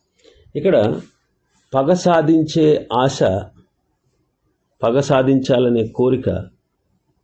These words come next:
యోబుకు లేదు. అందుకే,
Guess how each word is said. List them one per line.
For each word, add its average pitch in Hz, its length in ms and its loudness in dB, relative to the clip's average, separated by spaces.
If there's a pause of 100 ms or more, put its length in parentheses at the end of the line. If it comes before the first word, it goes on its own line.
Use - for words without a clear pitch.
(100)
యోబుకు 117 400 0
లేదు. 90 280 -4 (1200)
అందుకే, 120 540 0